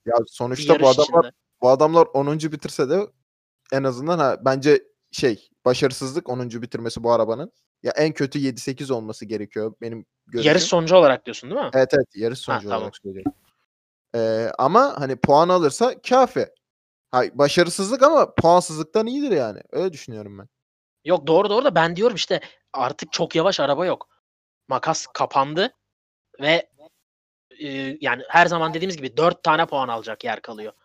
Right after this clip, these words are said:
Speaker 2: normal bir yarışta. Altı araba belli çünkü maalesef. Dört kişiye yer kalıyor. Şimdi McLaren'ler, Ricardo, Ocon, e, Williams bir şey gösterirse Williams,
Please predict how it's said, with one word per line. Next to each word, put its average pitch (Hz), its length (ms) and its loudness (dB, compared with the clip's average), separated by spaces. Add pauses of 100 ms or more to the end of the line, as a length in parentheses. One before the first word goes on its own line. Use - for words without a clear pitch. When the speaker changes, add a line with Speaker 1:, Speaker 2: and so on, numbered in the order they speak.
Speaker 2:
normal 120 400 -6
bir 110 60 -16
yarışta. 107 380 -12 (380)
Altı 135 360 0 (100)
araba 135 340 -4
belli 165 240 -4
çünkü 120 260 -14
maalesef. 113 440 -12 (500)
Dört 185 220 4
kişiye 170 280 -2
yer 127 200 -2
kalıyor. 107 320 -14 (400)
Şimdi 139 260 -10
McLaren'ler, 160 760 2 (420)
Ricardo, 147 500 0 (100)
Ocon, 165 480 0 (800)
e, 120 60 -14 (380)
Williams 156 520 -4
bir - 40 -4
şey 190 200 0
gösterirse 180 580 -4
Williams, 180 360 -8